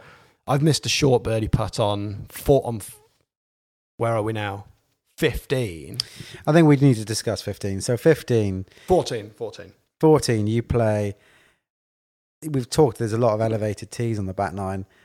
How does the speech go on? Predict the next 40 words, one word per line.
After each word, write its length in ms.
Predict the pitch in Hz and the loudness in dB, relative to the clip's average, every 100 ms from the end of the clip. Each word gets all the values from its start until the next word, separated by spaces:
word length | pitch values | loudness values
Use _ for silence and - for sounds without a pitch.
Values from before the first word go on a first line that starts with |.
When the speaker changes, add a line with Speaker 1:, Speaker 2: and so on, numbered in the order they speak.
| _ | _
Speaker 2:
Um, 280 | - 98 98 | -6 -4 -2
and 20 | |
Speaker 1:
This 80 | 113 117 - | -2 0 0
is 160 | - | 2
Speaker 2:
obviously, 60 | 135 117 110 | 0 -2 -4
Speaker 1:
sunken. 40 | 101 - | -6 -6
<laughs> 80 | 127 | -4
Speaker 2:
and 100 | 127 | -2
obviously, 440 | 120 123 123 104 - - - - _ _ _ | 0 -2 -4 -6 -10 -20 -20 -20 _ _ _
some 280 | - 135 110 | -2 0 2
point 200 | 113 104 | 0 -2
you've 80 | 101 | -2
got 80 | 101 | -2
to 60 | |
go 80 | 98 | 0
uphill. 320 | 101 - 98 90 | -2 -2 -4 -2
This, 200 | 110 - | -6 -6
the 180 | 117 | -10
fourteenth 480 | 101 120 113 113 101 | -2 0 0 -2 -4
tee 220 | - 110 | -4 -4
is 140 | 101 - | -4 -4
quite 380 | - 101 95 - | -2 -2 -4 -4
far 260 | 107 101 | -2 0
below, 320 | 98 104 101 | 0 -2 0
and 120 | 95 98 | -2 -2
you, 140 | 98 | -4
you 200 | 104 107 | -6 -8
play 200 | - 101 - | -4 -4 -2
up 240 | 110 - - - _ _ - | -4 -4 -8 -10 _ _ -12
to 200 | - 101 | -6 -6
a, 60 | |
to 140 | 95 110 | -6 -8
a 20 | |
fairway 320 | - 110 101 | -4 -4 -2
which 120 | 95 | -4
is 180 | 95 - - - - | -8 -14 -18 -20 -10
well, 300 | 165 151 117 | 0 2 2
well 200 | 107 98 | 2 0
above 280 | 92 104 95 | -2 -4 -6
you. 220 | 92 | -8